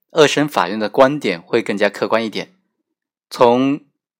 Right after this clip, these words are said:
梁某和张某的具体行为细节来分析，他们确实不具有非法占有国家财产的这种非法占有的主观目的，所以呢，只能定性为挪用公款罪。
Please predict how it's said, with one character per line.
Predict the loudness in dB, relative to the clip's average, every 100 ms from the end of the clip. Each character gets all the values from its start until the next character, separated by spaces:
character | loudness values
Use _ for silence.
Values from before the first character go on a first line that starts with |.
| _
梁 | 2 2
某 | 4 4 2
和 | -2
张 | 0 0
某 | 0 -4 -4
的 | -4
具 | -4 -4 -4
体 | -6 -12
行 | -8 -4
为 | -4
细 | -4 -8 -8
节 | -6 -6
来 | -6
分 | -4 -4
析， | -4 -10 -12 _ _ _ -4
他 | 0
们 | 0
确 | -2 -2 -2
实 | -2 -6
不 | -6 -8 -10
具 | -4
有 | 0 0
非 | 0 0 0
法 | -2
占 | -4 -4
有 | -2 -4
国 | -4 -4
家 | -2 -4
财 | -6 -10 -8
产 | -8 -10
的 |
这 | -10 -8
种 | -8 -10 _
非 | 0 0
法 | 0
占 | -2 -2
有 |
的 | -4
主 | -6
观 | -6
目 | -4 -2
的， | -2 -4 -6 _ _ _ _ _ _ _
所 | 2 4
以 | 4
呢， | 2 0 _ _
只 | -2
能 | -2 -2
定 | -2 -2
性 | -2 -4
为 | 0
挪 | 0
用 | 0
公 | -2 -2
款 | -6
罪。 | -8 -8 -8